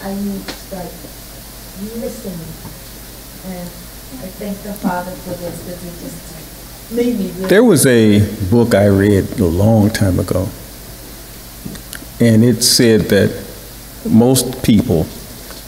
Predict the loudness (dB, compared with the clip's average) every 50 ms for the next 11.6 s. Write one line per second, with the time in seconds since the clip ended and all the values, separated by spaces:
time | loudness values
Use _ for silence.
0 | -12 -6 0 2 2 2 2 2 2 4 4 6 6 6 8 8 6 4 2 0
1 | -2 0 0 2 4 4 4 4 6 6 6 6 6 6 6 6 6 6 6 6
2 | 4 4 6 6 6 6 6 6 6 4 4 2 0 2 4 4 6 6 6 6
3 | 6 6 6 6 4 4 4 2 2 2 -2 -10 -14 -14 -14 -12 -12 -12 -12 -14
4 | -14 -12 -4 2 4 6 6 6 6 4 4 4 4 6 6 6 6 6 4 4
5 | 2 2 -2 -8 -10 -4 -2 2 4 6 6 6 6 4 2 2 2 2 2 2
6 | 2 -2 -2 0 2 4 4 4 4 2 -2 -6 -12 -14 -14 -14 -16 -14 -6 0
7 | 4 4 4 4 2 0 -6 -10 -12 -14 -16 -16 -16 -16 -16 -16 -18 -18 -10 -4
8 | -2 0 2 4 6 6 6 6 6 6 4 2 0 0 4 6 6 8 8 6
9 | 4 2 2 4 4 4 4 4 2 0 0 -4 -10 -12 -14 -16 -16 -18 -18 -18
10 | -18 -18 -18 -18 -18 -18 -16 -16 -16 -16 -10 -2 2 4 6 6 6 4 4 4
11 | 6 6 6 6 6 6 4 4 4 0 -4 -6